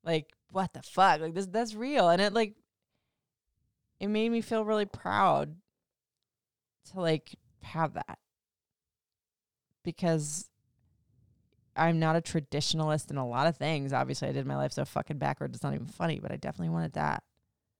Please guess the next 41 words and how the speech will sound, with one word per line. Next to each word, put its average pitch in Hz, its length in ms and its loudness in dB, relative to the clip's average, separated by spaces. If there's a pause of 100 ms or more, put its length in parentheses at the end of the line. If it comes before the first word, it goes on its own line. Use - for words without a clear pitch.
(760)
Um, 156 500 0 (120)
so - 120 -8
that 208 100 0
was 226 80 -4
a 226 40 -6
highlight. 196 520 0 (1200)
Oh 202 60 -6
my 214 80 0
God, 220 120 4
there's 208 160 0
so 214 220 4
many. 220 420 2 (1040)
<sighs> - 440 -12
As 208 100 -8
much 226 80 2
as 226 120 2
I've, 240 120 6
like, 226 140 6
sat 208 280 8
here 214 140 6
and 202 100 4
talked 208 260 4
shit 247 220 4
about 240 160 10
all 208 100 10
the 208 80 2
went, 202 300 2
went, 185 220 6
like, 185 120 4
there's 208 180 2
so 208 340 4
many 214 340 2
good 185 300 2
things. 247 580 -2
Um, 196 500 2 (1900)
when 196 100 0
we 208 80 4
went 214 160 2
to - 60 -10
Puerto 220 220 -4
Rico, 190 540 0